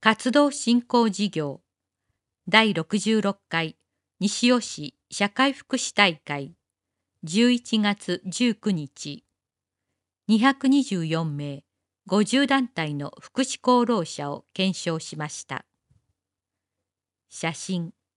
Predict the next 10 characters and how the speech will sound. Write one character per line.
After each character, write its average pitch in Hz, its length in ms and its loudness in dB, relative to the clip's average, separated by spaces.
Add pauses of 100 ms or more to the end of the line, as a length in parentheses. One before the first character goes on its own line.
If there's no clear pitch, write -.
(560)
福 226 280 -4
祉 - 160 -8
大 220 220 -2
会 147 360 -10 (220)
表 254 200 2
彰 269 240 0
式 - 260 -10
の 147 140 -6
様 147 240 -6
子。 - 400 -14